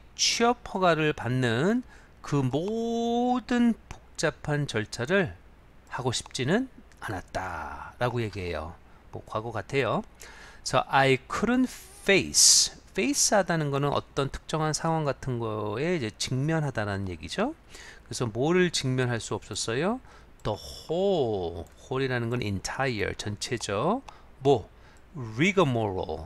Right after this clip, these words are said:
아, 복잡한 절차 위에서 우리가 했죠.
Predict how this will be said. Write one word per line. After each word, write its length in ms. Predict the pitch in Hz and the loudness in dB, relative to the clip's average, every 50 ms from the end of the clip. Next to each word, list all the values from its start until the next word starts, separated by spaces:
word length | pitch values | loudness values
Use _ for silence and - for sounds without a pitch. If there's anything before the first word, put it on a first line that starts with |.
| 98 - | -12 -12
아, 580 | - - 104 107 120 127 139 143 139 131 107 - - | -8 -4 -2 0 0 0 0 0 0 0 -2 -4 -6
복잡한 720 | - - - - - - 127 - - - 127 127 127 123 | -10 -12 -12 -8 -4 -4 -4 -4 -4 -4 -4 -4 -2 -4
절차 1160 | - - - 101 101 101 101 98 - - - - - - 180 196 196 156 98 82 80 80 82 - - - - - - | -6 -6 -6 -6 -4 -4 -6 -8 -10 -10 -10 -4 -2 2 2 4 4 4 2 0 -2 -4 -8 -14 -18 -20 -20 -14 -10
위에서 240 | 113 104 - - 104 | -8 -6 -6 -6 -6
우리가 220 | 98 98 98 - 95 | -8 -6 -6 -6 -8
했죠. 680 | 92 92 123 - - - - 95 92 113 151 196 240 | -6 -8 -10 -10 -10 -10 -6 -4 -2 -2 0 -2 -2